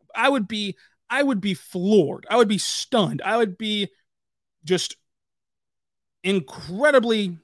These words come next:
surprised if Rudy Gay plays a game for the Thunder this year.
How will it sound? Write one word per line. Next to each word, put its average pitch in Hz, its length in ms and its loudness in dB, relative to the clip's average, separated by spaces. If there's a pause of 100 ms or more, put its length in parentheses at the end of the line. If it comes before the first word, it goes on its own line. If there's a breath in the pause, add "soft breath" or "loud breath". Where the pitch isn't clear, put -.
surprised - 760 -2 (1200)
if 170 180 -2
Rudy 190 240 0
Gay 147 320 -4 (640)
plays 180 380 -2
a 180 60 -2
game 170 180 0
for 151 80 -8
the 151 60 -6
Thunder 139 240 -8
this - 180 -18
year. - 140 -20